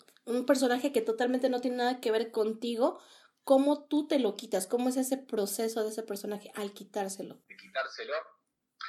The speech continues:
Speaker 2: Puede ser, ¿eh? Me ha, me ha pasado de, hay, hay una película que hice de muy chico donde un personaje tenía una carga muy, muy profunda y hubo, hubo un trabajo de muchos, de muchos días de,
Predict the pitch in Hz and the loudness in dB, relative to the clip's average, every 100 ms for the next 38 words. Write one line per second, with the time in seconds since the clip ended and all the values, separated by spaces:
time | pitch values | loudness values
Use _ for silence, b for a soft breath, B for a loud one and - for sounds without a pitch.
0 | B B B _ _ - 165 165 - 147 | B B B _ _ -8 -6 -6 -6 -8
1 | 147 147 165 165 175 - - 185 170 147 | -6 -6 -8 -6 -6 -4 -4 -4 -4 -6
2 | 135 123 117 110 107 - 117 117 113 117 | -8 -10 -10 -8 -8 -8 -10 -12 -10 -10
3 | 127 120 117 123 123 120 107 98 - _ | -8 -10 -10 -14 -12 -12 -12 -16 -20 _
4 | _ _ _ - 120 110 113 117 - 127 | _ _ _ -14 -12 -12 -16 -18 -16 -10
5 | 135 113 107 101 117 113 120 123 - 117 | -8 -8 -10 -14 -12 -10 -10 -12 -12 -18
6 | 123 123 - 131 131 127 135 127 120 _ | -14 -10 -6 -6 -6 -10 -18 -20 _ _
7 | _ _ _ _ _ 135 147 175 175 165 | _ _ _ _ _ -20 -12 -10 -10 -12
8 | 180 175 143 - 113 123 139 131 - _ | -10 -6 -6 -8 -14 -12 -10 -12 -16 _
9 | 147 147 139 147 143 143 139 139 143 131 | -14 -10 -6 -4 -6 -10 -10 -12 -12 -10
10 | - - - - 131 139 127 147 147 117 | -14 -18 -20 -20 -16 -12 -12 -8 -8 -8
11 | 110 | -12